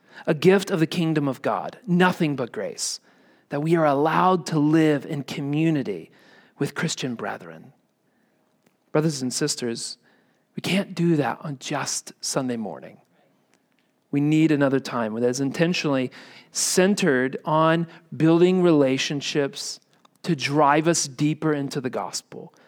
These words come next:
that we would be fully equipped for every good work. Genuine fellowship,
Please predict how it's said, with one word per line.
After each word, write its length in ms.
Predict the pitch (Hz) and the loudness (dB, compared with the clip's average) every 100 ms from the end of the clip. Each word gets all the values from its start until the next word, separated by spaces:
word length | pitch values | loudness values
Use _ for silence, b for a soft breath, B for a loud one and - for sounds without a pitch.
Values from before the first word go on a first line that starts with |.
| b b | b b
that 160 | 135 | 2
we 160 | 143 160 | 4 2
would 120 | 151 | 2
be 120 | 139 | -2
fully 440 | 123 - 135 127 120 | -4 -2 -2 0 -4
equipped 580 | - - - _ - - _ _ _ _ | -6 -10 -12 _ -20 -20 _ _ _ _
for 160 | - | -4
every 240 | 127 117 120 | -4 -4 -6
good 200 | 120 110 | -6 -6
work. 420 | 101 67 67 - _ _ _ _ _ _ _ _ _ _ _ | -6 -10 -12 -20 _ _ _ _ _ _ _ _ _ _ _
Genuine 440 | - 151 170 185 180 | 0 2 2 2 0
fellowship, 840 | - 123 127 - 147 139 - _ | 2 2 2 0 -2 -2 -6 _